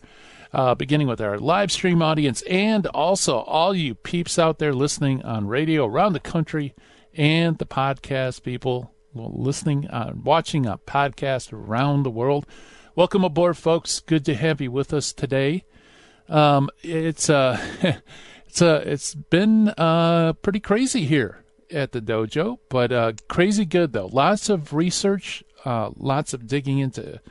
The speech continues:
text and so on. Uh, been doing interviews. In fact, this morning I did a early interview on E W T N Radio, Sunrise Morning Show. We're going through my book, Revolt Against Reality, uh, talking about Malthus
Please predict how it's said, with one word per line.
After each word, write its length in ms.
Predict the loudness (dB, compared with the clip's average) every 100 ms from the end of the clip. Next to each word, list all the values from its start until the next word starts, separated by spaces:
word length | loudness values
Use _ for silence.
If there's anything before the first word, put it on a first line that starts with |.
| -20 -20 -20 -14
text 420 | 0 0 0 -2
and 120 | -2 0
so 220 | 0 2
on. 360 | 2 2 0 -4
Uh, 260 | -6 -6 -6
been 200 | -8 -4
doing 260 | -2 -2
interviews. 440 | -2 -2 0 -2 -4
In 40 |
fact, 260 | -6 -6 -10
this 240 | -14 -8
morning 280 | -6 -4 -6
I 60 | -6
did 220 | -8 -6
a 380 | -8 -10 -12 -6
early 280 | -2 0 0
interview 400 | -2 -2 -2 -2
on 180 | -4 -6
E 140 | -6
W 220 | -6 -6 -8
T 180 | -6 -6
N 120 | -4
Radio, 400 | -4 -4 -4 -6
Sunrise 540 | -2 0 0 -2 -2
Morning 280 | -2 -2 -2
Show. 380 | -2 -4 -4 -6 -14 -20 -20 -20 -20 _ -8
We're 100 | -4
going 200 | -2 -2
through 180 | -2
my 140 | -2 -4
book, 460 | -4 -2 -2 -6 -14
Revolt 420 | -12 -4 -2 -2
Against 360 | -4 -4 -4 -4
Reality, 640 | -2 0 0 -2 -4 -8 -10
uh, 200 | -12 -10
talking 300 | -8 -6 -4
about 200 | -6 -4
Malthus 840 | 0 0 0 -4 -4 -6 -10 -12